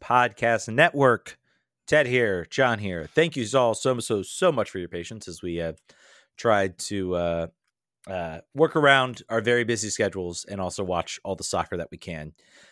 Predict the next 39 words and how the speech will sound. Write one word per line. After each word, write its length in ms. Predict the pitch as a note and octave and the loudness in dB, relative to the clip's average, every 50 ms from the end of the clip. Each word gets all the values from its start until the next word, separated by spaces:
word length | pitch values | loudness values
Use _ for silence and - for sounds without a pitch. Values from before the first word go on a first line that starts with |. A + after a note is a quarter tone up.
| _ _ - | _ _ -10
Uh, 180 | - D#2+ D#2 E2 | -8 -8 -8 -8
so 280 | - - - F2+ F2 E2+ | -8 -6 -4 -4 -2 -2
we 140 | F2 A2 | 0 2
got, 240 | A2 C#3+ C3+ C3+ - | 6 6 6 6 4
we 80 | C3+ C#3 | 2 4
got, 240 | C3+ D3+ D3+ D3 - - B2+ | 6 6 6 4 0 -4 -4
we 100 | D3 C3 | 0 4
got 200 | C#3+ C#3+ C#3 C#3 | 4 6 6 6
a, 220 | C3+ C#3+ C3+ C3+ | 4 4 2 0
a 40 | B2+ | 0
makeup 380 | B2+ C3 C3 B2+ - C3 - | 2 2 2 2 0 -2 -2
for 80 | - B2 | -4 -4
the 80 | G#2+ G#2+ | 0 2
fact 220 | A#2+ A2+ - - | 2 2 2 0
we 40 | A#2 | -4
did 120 | G2+ G#2+ G#2+ | -2 0 2
not 200 | G#2+ G#2 G2+ - | 2 0 0 -2
do 140 | A2 G#2 | -2 -2
a 60 | G#2 G2 | -2 0
show 180 | - G#2+ G2 | 0 0 0
last 340 | F#2+ G2+ G2+ G2 F#2 - - | 2 2 2 0 0 -2 -4
week. 200 | G2+ G2 F#2+ - | -4 -4 -4 -4
We've 160 | - G2 F2 - | -8 -10 -6 -4
got 240 | G2 F2+ F2+ - | -4 -4 -4 -4
Paige 260 | - A2 G#2 G2+ - F2+ | -4 -4 -4 -4 -4 -6
Mateer, 540 | F2+ - - A#2+ B2 B2+ B2 A#2+ A#2+ A#2+ A2+ _ _ _ _ _ _ _ | -8 -2 0 2 2 4 2 2 0 -2 -6 _ _ _ _ _ _ _
which 160 | - G2+ - - | -12 -12 -10 -10
will 80 | G2 | -10
be 100 | F2 G2 | -10 -12
coming 380 | - - - D3 D3+ D3+ C3+ A2 | -8 -4 -2 -2 0 0 0 0
up 240 | A2 G#2+ - _ _ _ _ _ _ _ _ _ _ _ _ | 0 0 -2 _ _ _ _ _ _ _ _ _ _ _ _
after 260 | - A#2+ C3+ - - C3+ | 4 4 4 4 2 -4
the 80 | A#2+ | -6
conclusion 640 | - B2+ A2 G2 - A2+ A2 G#2+ F#2+ G#2 G#2 G2+ G2+ | -4 -6 -6 -4 -2 0 0 0 -2 -4 -4 -2 -2
of 200 | F#2 F#2+ F2 F#2 | -2 0 0 0
us 200 | F#2 F2+ - - | -2 -2 -2 -2
talking 340 | - F#2+ F2+ - - F#2 | -2 -2 -2 -2 -6 -10
about 400 | F2 E2 F2 E2+ F2 F2 - _ | -6 -4 -2 -2 -2 -4 -6 _
the 280 | - F2+ F2 F2+ F2+ | -12 -10 -8 -8 -8